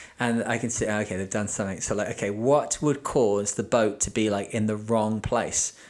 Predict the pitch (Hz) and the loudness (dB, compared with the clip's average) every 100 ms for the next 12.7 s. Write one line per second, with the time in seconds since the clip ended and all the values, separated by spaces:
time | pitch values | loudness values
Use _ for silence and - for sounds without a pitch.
0 | _ 185 107 117 - 185 131 107 - 135 | _ -4 0 2 4 6 4 2 2 2
1 | 87 - - - - - - 104 110 98 | 0 -8 -14 -20 -20 -12 -4 -4 -2 -2
2 | 95 90 - 101 90 90 101 98 87 87 | -2 -2 -2 -2 -4 0 0 0 0 2
3 | 113 107 113 117 98 110 107 - 131 107 | 2 4 4 2 2 0 0 2 2 2
4 | 101 98 98 95 - - - 113 - 180 | -2 -2 -2 -2 -4 -16 -6 -2 2 4
5 | 175 - 175 165 160 - 113 107 131 127 | 4 2 2 2 2 0 -2 0 2 2
6 | 127 113 104 104 101 - 95 - 113 117 | 2 0 0 0 0 -2 -2 0 4 4
7 | 135 143 120 117 147 151 147 131 127 131 | 4 4 2 4 6 6 6 4 6 4
8 | 127 117 107 98 95 - 107 - 120 107 | 4 2 2 2 0 2 2 4 2 4
9 | 107 110 123 120 - - - - 165 - | 2 4 2 2 -6 -8 2 4 4 0
10 | 104 92 - - - - 110 117 113 110 | -2 -2 -10 -20 -16 -2 2 4 2 2
11 | 104 101 - - - 110 110 107 - - | -2 -6 -16 -20 -8 -2 0 0 -2 -2
12 | 95 90 98 82 - 131 117 | -8 -6 -6 -8 -2 0 0